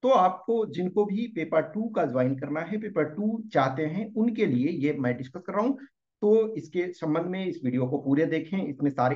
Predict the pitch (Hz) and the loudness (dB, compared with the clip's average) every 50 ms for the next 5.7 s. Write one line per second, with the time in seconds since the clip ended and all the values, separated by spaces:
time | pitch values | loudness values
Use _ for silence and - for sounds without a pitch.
0 | - 151 135 127 139 139 135 147 139 - 196 196 196 180 - 139 147 147 143 143 | 0 -2 -2 0 0 -2 -2 -2 -2 -4 -4 -4 -4 -4 0 0 0 2 0 -2
1 | - - - 127 127 143 151 147 147 180 196 196 196 180 190 180 127 123 120 123 | -4 -8 -10 -8 0 4 4 6 6 4 -2 -4 -4 -4 -4 -2 0 2 2 2
2 | 117 - 135 135 151 175 - - 196 190 185 185 196 196 - - _ _ - 240 | 2 2 2 2 2 2 0 0 0 2 2 2 0 -4 -10 -14 _ _ -10 -8
3 | 220 - 214 - 226 202 185 185 214 202 - 151 151 151 - 190 185 170 185 185 | -2 0 2 2 2 2 0 -2 -2 -2 0 -2 -4 -4 -4 -8 -8 -6 -6 -6
4 | 165 - 123 127 127 139 135 - 120 127 127 131 - 143 127 156 165 - 175 165 | -6 -4 -6 -6 -4 -6 -4 0 0 0 0 -2 -6 -12 -12 -12 -8 -6 -6 -6
5 | - - 190 185 - - 185 180 185 190 196 196 202 | -4 -6 -8 -8 -6 -6 -6 -4 -4 -4 -6 -6 -8